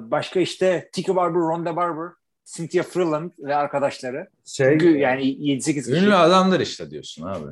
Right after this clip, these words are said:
Speaker 2: Olmasın
Speaker 1: Abi
Speaker 2: ya.
Speaker 1: Jamal Anderson, e,
Speaker 2: Jamal
Speaker 1: Austin
Speaker 2: Anderson
Speaker 1: Eckler
Speaker 2: kim
Speaker 1: falan
Speaker 2: bilmiyorum.
Speaker 1: bu tip insanlar.
Speaker 2: Jamal Anderson kimdi hatırlamıyorum da Austin Eckler bizim fantazici. Adam,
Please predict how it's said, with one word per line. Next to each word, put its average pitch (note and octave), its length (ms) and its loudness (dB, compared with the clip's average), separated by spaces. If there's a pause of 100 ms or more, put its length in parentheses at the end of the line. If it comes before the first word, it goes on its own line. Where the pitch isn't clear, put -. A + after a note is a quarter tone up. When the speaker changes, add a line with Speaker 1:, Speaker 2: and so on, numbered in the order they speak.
Speaker 2:
Olmasın B2+ 340 -2
Speaker 1:
Abi D#3+ 180 2
Speaker 2:
ya. C3 60 0
Speaker 1:
Jamal D#3 300 2
Anderson, F3+ 460 -2
e, G3+ 120 -12 (100)
Speaker 2:
Jamal C#3 200 -4 (120)
Speaker 1:
Austin F3 220 0
Speaker 2:
Anderson G3 140 0
Speaker 1:
Eckler F3 340 0
Speaker 2:
kim G#3+ 100 -4
Speaker 1:
falan E3+ 220 4
Speaker 2:
bilmiyorum. E3 120 -2
Speaker 1:
bu - 20 -8
tip F#3 180 -6
insanlar. C3+ 600 -8 (280)
Speaker 2:
Jamal G#2+ 220 -2
Anderson B2 420 -2
kimdi B2 220 -8
hatırlamıyorum B2+ 500 -8
da D3 60 -8
Austin F#2+ 320 -16
Eckler B2 260 -6
bizim A#2 200 -4
fantazici. A2 600 -4 (380)
Adam, C#3 720 2